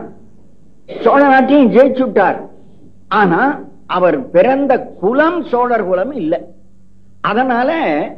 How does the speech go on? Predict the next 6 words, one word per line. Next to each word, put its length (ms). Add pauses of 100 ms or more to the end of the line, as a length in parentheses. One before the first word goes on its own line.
(220)
தில்லைவாழ்ந்தவர்கள், 1120 (200)
"ஐயா, 360
நீங்கள் 420
சோழர் 400
குலத்திலே 480
பிறக்காததுனாலே 1040